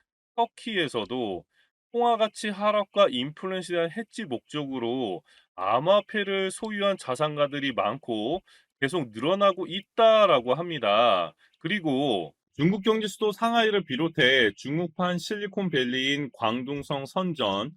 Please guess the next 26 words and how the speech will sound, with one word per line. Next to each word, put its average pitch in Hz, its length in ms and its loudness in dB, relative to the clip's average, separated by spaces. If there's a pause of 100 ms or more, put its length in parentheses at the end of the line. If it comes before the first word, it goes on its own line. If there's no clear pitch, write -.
(100)
랴오닝성 165 1000 0
단둥, 117 440 -2 (360)
당시성의 185 600 -2
항만도시 180 680 -4
주장에서 110 1040 0 (260)
은행 190 400 2
고객들의 160 640 4
예금 120 320 2
인출이 180 360 0
어려움을 156 720 2
겪는 147 440 -2
것으로 175 500 0
나타나고 151 500 2
있을 123 240 -6
뿐만 175 300 -2
아니라, 107 840 2 (160)
중국 190 420 0
농업은행은 190 720 0
중국 151 320 -4
사 233 320 -2
대 220 220 0
국영 165 600 0
은행 190 360 0
중 190 160 -4
하나임에도 196 600 0
불구하고 123 1040 0